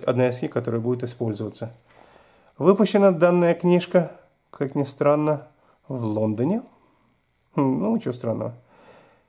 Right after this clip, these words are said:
И в две тысячи пятом году. То есть, конечно, абсолютно новых вещей тут не будет. Т-, э, тринадцать лет возраста. Но интересная вещь для тех, кому такое интересно. Ссылка на книжку дам. Через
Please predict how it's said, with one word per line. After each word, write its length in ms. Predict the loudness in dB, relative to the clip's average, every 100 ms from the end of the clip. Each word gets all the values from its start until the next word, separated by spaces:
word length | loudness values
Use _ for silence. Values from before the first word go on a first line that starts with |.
| _ _ _
И 40 |
в 40 | -4
две 100 | 0
тысячи 200 | 0 2
пятом 260 | 2 4
году. 200 | 4 2
То 80 | 0
есть, 120 | -2
конечно, 280 | 2 2 2
абсолютно 360 | 0 0 0 2
новых 280 | 4 2 0
вещей 220 | -2 -4
тут 160 | -4
не 80 | -4
будет. 340 | -2 -2 -4 -10
Т-, 100 | -10
э, 220 | -4 -4
тринадцать 380 | -2 -2 -2 -2
лет 120 | -6
возраста. 540 | -2 0 0 -2 -8 -8 _ _ _ _ _ _ _ _ _
Но 240 | 0 2 2
интересная 680 | 0 2 2 2 0 0
вещь 360 | 2 0 -4 -12 _ _ -20 _ _ _ _ _ _ _ _ _ _ _ _ _
для 220 | -4 -4
тех, 340 | -2 -2 -2 -8 _ -6
кому 260 | -2 -2
такое 400 | -2 -4 -2 -2
интересно. 520 | -4 -4 -4 -6 -8
Ссылка 300 | -6 -6 -2
на 100 | -2
книжку 300 | -2 -4 -4
дам. 360 | 0 2 2 -4 _ _ _ _ _ _ _ _ _ _ _
Через 520 | -2 2 2 2 -2